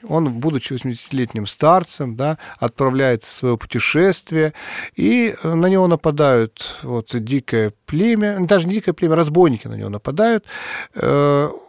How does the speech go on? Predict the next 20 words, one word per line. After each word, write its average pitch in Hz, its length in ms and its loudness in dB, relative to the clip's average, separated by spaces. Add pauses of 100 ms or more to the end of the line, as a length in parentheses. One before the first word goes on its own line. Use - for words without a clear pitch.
(680)
и 208 280 0 (400)
он 165 160 2
вот - 400 -4
заканчивает 135 640 0
жизнь, 175 280 0
увенчал 139 380 -2
свою 120 220 -2
жизнь 147 260 -2
мученическим 120 640 -4
венцом. 107 640 -8
Безусловно, 156 480 2
очень 139 420 0
почитаем. 165 800 0
Это 123 220 -4
вот 117 160 -6
такая 120 360 -2
тоже 110 300 -4
вот 101 140 -4
духовная 107 560 -4
доминанта, 160 840 -2